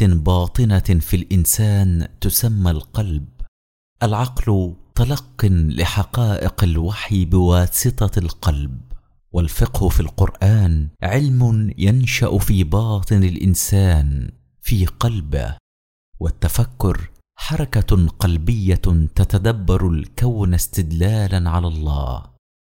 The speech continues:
هذا العقل المعاشي المشترك بين البشر إما يكون آلة للقلب يخدم تطلعات القلب إلى خالقه، وإما يكون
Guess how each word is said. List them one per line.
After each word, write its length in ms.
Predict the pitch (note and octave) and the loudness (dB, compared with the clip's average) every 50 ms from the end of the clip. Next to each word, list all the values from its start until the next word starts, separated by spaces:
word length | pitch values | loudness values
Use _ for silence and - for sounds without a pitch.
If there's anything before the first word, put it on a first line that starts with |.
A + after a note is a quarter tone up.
| _ _ _ _ _ _ - | _ _ _ _ _ _ -2
هذا 340 | D#3+ E3+ E3 B2 F#2+ F#2+ E2+ | 0 0 0 2 2 0 0
العقل 540 | D2+ D#2 C#2+ C2 D#2 G2+ - - - G#2+ | 0 0 -2 -2 -2 -2 -2 -2 -2 0
المعاشي 840 | G2 F2+ F2 E2 D#2+ D#2 D2+ D#2+ E2+ E2+ E2 - - - B2 G2 E2 E2+ | 2 2 4 4 2 2 2 2 2 0 0 0 -2 -4 -6 -6 -4 -2
المشترك 840 | F2+ E2+ E2+ F2 F2 D#2+ - - - - A2+ G#2 G2+ F2 - - | 0 0 0 0 0 0 -2 -4 -2 -4 -2 -2 -2 -2 -2 -4
بين 360 | E2+ D#2 F#2+ G#2 G2+ F#2 E2 E2+ | -2 -2 -2 -2 0 0 0 0
البشر 680 | E2 E2 F2 G#2 G#2 - - F2 E2 - - - - - _ _ _ _ _ _ _ - | 0 0 -2 -2 -2 -2 0 -2 -2 -2 -4 -8 -10 -14 _ _ _ _ _ _ _ 0
إما 280 | B2 B2+ C#3 D3 C#3+ C3+ | 2 2 2 2 2 2
يكون 560 | B2 B2 A#2+ B2+ - C3 B2 A#2+ A2 - - | 2 0 0 0 0 0 2 2 2 0 0
آلة 340 | G#2+ G#2+ G#2 G2 F2+ F#2 E2+ - | 0 2 2 2 2 0 0 2
للقلب 800 | F#2+ E2+ E2 E2 F2 E2 D2+ - - - G#2+ F#2+ E2 D2 C#2 E2 | 2 2 2 2 0 -2 -4 -8 -4 -4 -2 -2 -2 -2 -2 0
يخدم 640 | E2+ E2+ F2+ G2 - - - F#2 F2+ F2 E2 F2 E2+ | 0 0 0 0 -2 -4 -4 -2 -2 0 0 2 0
تطلعات 1000 | F2 - F#2+ E2+ - F#2+ F2+ E2+ F2 E2 D#2 D#2 E2 F2+ F#2 F2+ E2+ D#2+ - - | 0 0 0 -2 0 -2 -2 0 0 0 0 0 -2 0 0 0 -2 -2 -2 -2
القلب 640 | F2+ E2 D2+ - - - - G2+ F#2+ F2+ D#2 D2+ | -2 -2 -2 -6 -8 -4 -2 -2 -2 -2 0 0
إلى 400 | E2+ E2+ - - F2 E2 E2 D#2+ | -2 0 0 -4 -2 0 0 -2
خالقه، 800 | D#2 - - - F#2 F2 E2+ E2+ F2 F#2 - - - E2+ E2 D#2+ - _ _ _ _ - | -2 -4 -4 -2 0 0 0 0 0 -2 -4 -4 -2 -2 -2 -2 -4 _ _ _ _ -10
وإما 360 | - - - D3 B2 F#2+ F2 | -6 -4 -2 0 2 2 2
يكون 500 | E2 E2+ D#2+ - - F2 F2+ E2 D#2+ D2+ | 2 0 0 -2 -2 -2 0 0 0 0